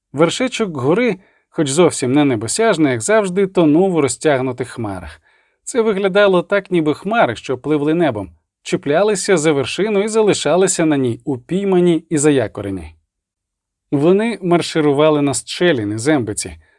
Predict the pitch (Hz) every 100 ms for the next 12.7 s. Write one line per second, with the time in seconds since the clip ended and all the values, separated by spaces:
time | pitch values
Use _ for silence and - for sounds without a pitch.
0 | _ _ - 208 220 185 - 180 262 -
1 | 117 120 139 139 165 160 156 160 139 151
2 | 165 170 127 98 82 - _ _ _ _
3 | - - 156 139 123 185 165 147 156 131
4 | 170 165 175 147 110 - 131 110 - 143
5 | 107 - 110 120 139 139 110 92 80 _
6 | _ _ _ _ _ - - 254 240 185
7 | 214 226 202 196 160 165 196 185 160 160
8 | 147 - 165 143 143 135 - 165 147 123
9 | 131 156 147 143 123 135 135 135 143 -
10 | - 113 107 180 202 139 90 _ _ _
11 | - 196 190 233 180 160 156 160 170 139
12 | 143 151 156 160 110 - 107